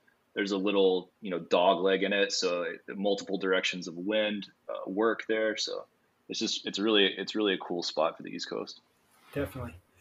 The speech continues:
Speaker 2: definitely. Um, before I let you go, I just have to ask: Are you gonna get your daughter eventually into the, to the Grom Fest here shortly?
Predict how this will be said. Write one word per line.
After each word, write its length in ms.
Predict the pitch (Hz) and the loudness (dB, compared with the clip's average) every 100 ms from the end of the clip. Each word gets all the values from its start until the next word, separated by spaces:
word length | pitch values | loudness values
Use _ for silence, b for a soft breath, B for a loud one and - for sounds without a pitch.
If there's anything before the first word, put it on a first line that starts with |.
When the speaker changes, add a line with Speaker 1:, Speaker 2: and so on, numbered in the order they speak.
| b b b - | b b b -4
Speaker 2:
definitely. 500 | 135 131 139 131 131 | -4 -2 -4 -4 -4
Um, 320 | 143 143 139 | -2 0 0
before 300 | 131 143 170 | -2 2 4
I 40 | 147 | 6
let 240 | 147 143 | 4 0
you 40 | |
go, 120 | 135 131 | 0 0
I 60 | |
just 140 | 131 139 | 0 2
have 140 | 127 | 2
to 100 | 127 | 2
ask: 200 | 123 - | 0 -2
Are 20 | |
you 180 | 131 147 | 0 4
gonna 360 | 151 143 139 - - | 6 6 4 0 -2
get 220 | 143 - | 0 0
your 80 | 135 | 6
daughter 480 | 143 147 143 143 | 8 10 10 8
eventually 420 | 139 147 139 147 135 | 4 2 2 4 4
into 220 | 127 139 | 4 4
the, 320 | 131 127 120 - _ _ _ _ - | 4 4 2 -6 _ _ _ _ -2
to 40 | |
the 220 | 131 123 | 0 0
Grom 320 | 135 139 143 | 4 6 6
Fest 320 | 139 156 147 - | 6 4 4 4
here 300 | 160 156 143 | 6 6 2
shortly? 500 | - 165 156 147 | 0 2 2 0